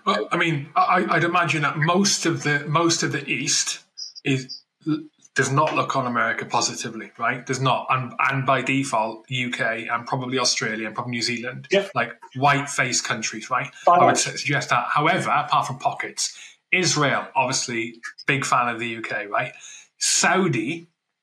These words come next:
Speaker 1: Saudi Arabia, they're neither here nor there. They just, like, they probably think, "Fucking America are wankers." However, they're letting us what, do what we want on the Arabian Peninsula and supporting it and not making a song and dance about it. Like, look at what's going on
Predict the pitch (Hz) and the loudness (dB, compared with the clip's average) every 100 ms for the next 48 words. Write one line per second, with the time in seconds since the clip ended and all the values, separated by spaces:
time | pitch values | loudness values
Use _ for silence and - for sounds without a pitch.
0 | _ _ - - - 151 143 139 139 135 | _ _ -4 0 4 4 4 2 2 0
1 | 110 104 143 - - _ _ _ - - | 0 -2 -2 -6 -20 _ _ _ -12 -6
2 | - 151 156 131 117 127 117 123 131 - | -2 0 2 2 2 2 2 2 0 -2
3 | - - 147 139 127 120 117 - 151 156 | -8 -2 0 2 2 0 0 -2 -2 2
4 | 147 131 123 123 - _ - 147 - 123 | 2 2 0 -4 -12 _ -10 -8 -6 0
5 | 135 135 107 98 117 131 - 101 - 117 | 2 2 0 -2 -2 -4 -6 -8 -6 -4
6 | 160 139 151 - - - 156 170 180 185 | -2 -2 -6 -8 -14 -2 0 2 2 2
7 | 202 170 170 151 139 127 127 135 139 143 | 2 0 0 0 0 0 -2 -2 -2 2
8 | 147 147 135 135 143 165 - 143 151 - | 2 2 0 -2 -2 -2 -2 -2 -4 -10
9 | _ _ - _ - 208 196 156 170 160 | _ _ -20 _ 2 4 6 4 4 4
10 | 143 131 143 139 - - - 170 170 170 | 4 2 -2 -4 -12 -16 -2 0 2 2
11 | 147 160 139 165 143 135 151 143 107 104 | 2 2 2 2 2 2 0 0 -4 -6
12 | 135 175 _ - - - - 156 202 202 | -8 -8 _ -20 -20 -6 0 4 4 4
13 | 220 190 190 170 151 | 4 4 4 4 4